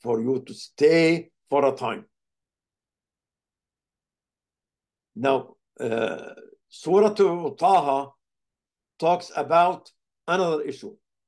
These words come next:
that the, after they ate, the Surah Al-Baqarah just said, "فَأَزَلَّهُمَا," slipped. But here,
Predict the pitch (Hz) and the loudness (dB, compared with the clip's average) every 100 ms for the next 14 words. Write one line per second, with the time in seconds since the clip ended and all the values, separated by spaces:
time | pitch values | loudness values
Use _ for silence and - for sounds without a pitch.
0 | _ 131 - 208 - _ - 180 208 208 | _ -8 -6 -8 -12 _ -2 2 2 2
1 | 190 135 165 113 147 113 - - _ _ | -2 2 0 2 0 0 -6 -20 _ _
2 | _ _ _ _ _ _ _ _ _ _ | _ _ _ _ _ _ _ _ _ _
3 | _ _ _ _ _ _ _ 113 110 180 | _ _ _ _ _ _ _ -14 -6 -2
4 | 190 160 127 196 170 156 170 - - 175 | -2 -4 -4 -4 -2 -2 -2 -8 -10 -8
5 | 156 - 185 180 - - - - 165 147 | -8 -8 -4 -4 -6 -8 -4 -4 -2 -2
6 | 127 104 - _ _ _ - - 180 123 | -2 -6 -12 _ _ _ -20 -4 -4 -4
7 | - _ 135 139 160 196 196 196 - | -12 _ -4 -2 4 8 8 6 0